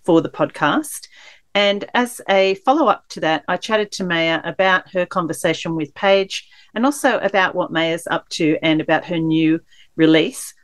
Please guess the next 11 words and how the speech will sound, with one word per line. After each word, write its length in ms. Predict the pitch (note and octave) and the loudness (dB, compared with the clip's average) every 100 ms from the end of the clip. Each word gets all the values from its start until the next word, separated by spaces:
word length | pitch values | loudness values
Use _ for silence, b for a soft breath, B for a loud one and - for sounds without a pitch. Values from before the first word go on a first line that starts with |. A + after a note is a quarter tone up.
| - | -4
Kookaburra 480 | C#4+ D4 A#3+ F#3+ F3+ | -2 0 2 2 -2
Cottage, 680 | - A3+ G3+ F#3+ G#3 - G3 | -4 -4 -2 -6 -6 -10 2
which, 480 | G#3+ - - - - | 2 2 -6 -8 0
by 160 | G#3+ | 2
the 120 | A3 | 2
way, 400 | G3 F#3 F3 F3 b b _ | 2 2 2 -4 b b _
we 100 | F3+ | 2
will 140 | F3 F3+ | 2 4
be 140 | F#3 | 2
doing 380 | F3+ E3 D#3+ D3 | 4 2 2 0
a 440 | D#3+ D#3 D#3 D#3 | 2 4 4 0